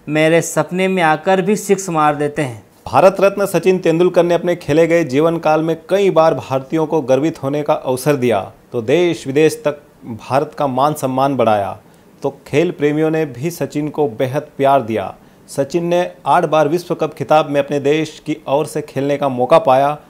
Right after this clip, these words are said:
Speaker 2: और दो हज़ार ग्यारह के विश्व कप खिताब जीतने वाली टीम का हिस्सा रहे। क्रिकेट का यह मास्टर ब्लास्टर भारत का पहला ऐसा खिलाड़ी बना जो देश के सर्वोच्च पुरस्कार भारत रत्न से सम्मानित हुआ।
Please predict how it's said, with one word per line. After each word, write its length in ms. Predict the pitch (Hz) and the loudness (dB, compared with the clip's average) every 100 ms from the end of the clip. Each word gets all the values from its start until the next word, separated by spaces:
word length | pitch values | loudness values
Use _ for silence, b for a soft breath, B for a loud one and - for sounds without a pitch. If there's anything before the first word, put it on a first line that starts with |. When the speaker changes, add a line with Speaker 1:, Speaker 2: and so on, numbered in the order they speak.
| B - | B -4
Speaker 2:
और 100 | 139 | -2
दो 140 | 156 | -2
हज़ार 340 | 135 139 147 143 | -2 0 0 0
ग्यारह 320 | 120 131 156 | 0 0 0
के 140 | 143 | -4
विश्व 280 | 131 175 156 | -4 -4 -4
कप 200 | 147 135 - - | -4 -4 -6 -12
खिताब 340 | 127 143 131 | -2 -2 -2
जीतने 260 | 123 127 143 | -6 -6 -2
वाली 220 | 135 135 | 0 -2
टीम 260 | 131 147 143 | -4 -4 -2
का 180 | 143 127 | -2 -2
हिस्सा 360 | 107 - 160 | -6 -2 2
रहे। 240 | 135 107 95 - _ b b b | 2 0 -6 -12 _ b b b
क्रिकेट 320 | 127 175 180 | -2 0 0
का 120 | - 151 | 2 0
यह 140 | 151 | 2
मास्टर 360 | 147 143 - 151 | 0 -2 -2 -2
ब्लास्टर 380 | 135 131 - 131 | 0 -2 -2 -4
भारत 340 | 104 127 151 151 | -2 -2 -2 -2
का 80 | 143 | -4
पहला 360 | - 127 160 | -2 2 4
ऐसा 220 | 139 - 147 | 4 0 -4
खिलाड़ी 440 | 123 117 123 143 - | -2 -2 -2 -6 -6
बना 300 | 110 143 175 175 | 2 4 4 2
जो 140 | 165 | 2
देश 300 | 156 180 180 | 2 2 0
के 140 | - 165 | -4 -2
सर्वोच्च 440 | 151 156 180 180 | -2 0 -2 -2
पुरस्कार 500 | - 160 156 165 151 | -4 -2 0 2 0
भारत 360 | 117 131 156 156 | 0 -2 0 0
रत्न 240 | 156 165 170 | 0 0 -2
से 140 | 170 | -4
सम्मानित 540 | 160 135 131 135 147 117 | -4 -2 0 0 0 -2
हुआ। 260 | 110 95 | -4 -4